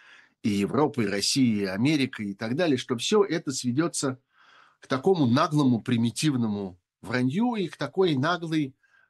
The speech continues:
примитивной методе. Выворачивать руки, выкручивать тому, кому проще. Вот кто сейчас в более слабом положении, того мы еще надавим, падающего мы еще подтолкнем, бедного мы еще ограбим,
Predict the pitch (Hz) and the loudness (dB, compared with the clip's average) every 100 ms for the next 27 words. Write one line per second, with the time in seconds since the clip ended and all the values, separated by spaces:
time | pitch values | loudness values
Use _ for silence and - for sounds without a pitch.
0 | - 131 139 131 160 165 156 147 131 123 | -4 0 2 0 -2 0 2 4 2 -2
1 | _ _ - 127 123 85 82 82 117 123 | _ _ -2 -2 0 -4 -6 -16 -2 2
2 | 139 175 190 156 131 156 214 - 170 135 | 2 2 2 0 2 2 0 2 0 0
3 | 131 151 135 135 123 - 123 127 180 196 | 0 0 0 -2 -4 -4 -2 0 2 0
4 | - 127 123 147 135 - 87 - - - | -2 -2 2 0 -2 -6 -8 -8 -12 -8
5 | 110 - - 185 143 123 - 127 101 - | -8 -8 0 2 2 -2 -2 -2 -2 -6
6 | 110 113 107 98 95 - 101 82 76 - | -2 0 0 0 -2 -2 -4 -4 -6 -2
7 | 139 202 254 170 127 _ - - - - | -2 2 2 2 -2 _ -20 -20 -18 -20
8 | _ - 156 170 135 107 135 - 120 98 | _ -2 2 4 4 2 0 2 0 0
9 | 113 226 196 147 131 143 131 117 95 - | 0 0 0 -2 -2 -2 0 -2 -2 -8
10 | 95 95 107 120 151 - 135 - - - | -6 -2 0 0 0 0 -2 -4 -8 -8
11 | 117 - 196 196 - - - - 95 127 | -8 0 2 2 -4 -16 -20 -20 -2 0
12 | 151 127 110 107 104 110 160 - 139 98 | 2 2 2 2 0 0 0 2 2 0
13 | 98 156 202 175 131 | 0 0 0 -2 -4